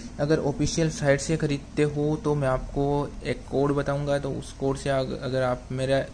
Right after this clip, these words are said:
जो code लगाते हो, उससे आपको फिफ्टीन परसेंट का ऑफ मिल जाएगा। तो जो code है, वो मैं आपको description में दे दूंगा और link जो है, वो भी description में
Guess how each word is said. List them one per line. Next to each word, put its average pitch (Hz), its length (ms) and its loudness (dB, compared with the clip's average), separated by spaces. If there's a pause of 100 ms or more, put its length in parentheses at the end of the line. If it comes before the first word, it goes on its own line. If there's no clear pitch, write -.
जो 135 120 -4
code 131 240 0
लगाते 127 360 0
हो, 139 200 -2
उससे 131 300 -4
आपको 127 240 0
फिफ्टीन 139 360 -4
परसेंट 135 280 -2
का 139 100 -2
ऑफ 131 320 0
मिल 143 200 0
जाएगा। 139 340 4 (2250)
तो 135 220 4 (100)
जो 143 280 4 (420)
code 151 220 6
है, 147 200 6
वो 147 180 4
मैं 139 140 2
आपको 135 260 0 (720)
description 131 560 0
में 147 180 4
दे 135 120 4
दूंगा 147 360 4 (180)
और 143 140 4
link 139 380 4 (420)
जो 143 180 4
है, 143 260 4 (200)
वो 135 180 4
भी 147 160 4
description 135 560 -2
में 147 220 0